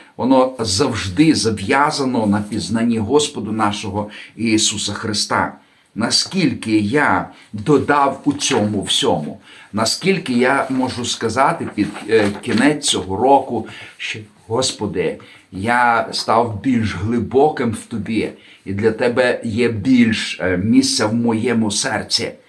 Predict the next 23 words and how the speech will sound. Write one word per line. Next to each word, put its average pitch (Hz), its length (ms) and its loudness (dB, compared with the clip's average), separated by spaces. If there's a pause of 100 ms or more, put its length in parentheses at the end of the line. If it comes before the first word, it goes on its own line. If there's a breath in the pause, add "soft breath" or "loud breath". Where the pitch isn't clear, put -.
(540 soft breath)
Знаєте, - 300 2
інколи 139 480 2
треба 123 320 0
зважити 123 560 -2
на 95 140 -2
це, - 260 -6
чи - 240 -6
я 117 240 0
не 110 160 -2
деградую. 101 920 -2 (760 soft breath)
І 107 300 4 (220)
це 131 140 -2
говорить 117 460 0
про 110 120 -4
те, 131 220 0
що 113 200 -4
в 101 120 -8
кінці 110 680 0
року 110 600 -2 (260 loud breath)
важливо 113 800 2
оцінити 113 720 -2
свій 117 340 -2
розвиток, 135 800 -2